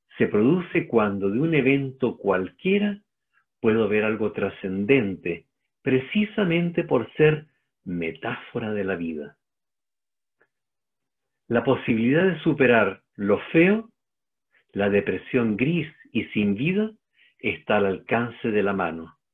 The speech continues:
Hay que pensar que uno es una metáfora para los demás.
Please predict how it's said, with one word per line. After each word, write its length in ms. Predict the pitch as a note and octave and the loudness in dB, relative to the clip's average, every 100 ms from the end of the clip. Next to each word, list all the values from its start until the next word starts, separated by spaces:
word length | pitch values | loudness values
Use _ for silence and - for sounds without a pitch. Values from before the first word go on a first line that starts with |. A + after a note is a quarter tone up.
| _ _ _ _ _ _ | _ _ _ _ _ _
Hay 180 | - D#3 | 0 2
que 100 | D#3+ | 2
pensar 580 | B2+ A2 - C3+ B2+ - _ _ _ _ - | 2 2 0 0 0 -4 _ _ _ _ 0
que 160 | A#2+ | 2
uno 460 | E3+ A3 C#3+ G#2+ G#2 | 6 6 6 2 0
es 180 | B2 A#2+ - _ _ _ - | -2 -4 -8 _ _ _ -4
una 260 | C3 B2 A2+ | 2 4 4
metáfora 680 | A2+ - F#3+ F3+ G3+ F#3 | 2 0 -2 2 2 2
para 160 | F3 D#3+ | 2 2
los 140 | D3 | 2
demás. 300 | D3 G#2+ F2+ | 2 2 0